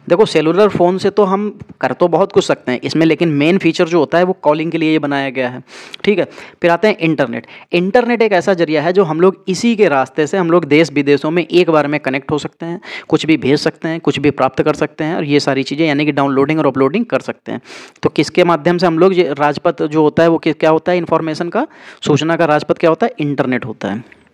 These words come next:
चलिए, यदि आप एमएस वर्ड में रि-, रिसायर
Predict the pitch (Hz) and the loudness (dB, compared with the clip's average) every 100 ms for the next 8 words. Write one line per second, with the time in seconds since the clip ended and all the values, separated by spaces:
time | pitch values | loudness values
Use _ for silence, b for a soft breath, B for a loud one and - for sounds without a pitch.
0 | _ _ _ _ _ _ _ _ _ _ | _ _ _ _ _ _ _ _ _ _
1 | - _ _ B B B B - 147 127 | -20 _ _ B B B B -6 -2 -2
2 | 127 - B B - 160 180 202 202 180 | -4 -8 B B 0 2 4 2 2 0
3 | 185 185 156 165 156 175 240 - B B | 0 0 0 0 0 -2 -4 -12 B B
4 | 143 156 156 - _ _ _ - - 151 | -2 -2 -2 -10 _ _ _ -20 -10 -6
5 | 147 156 147 170 | -2 0 2 0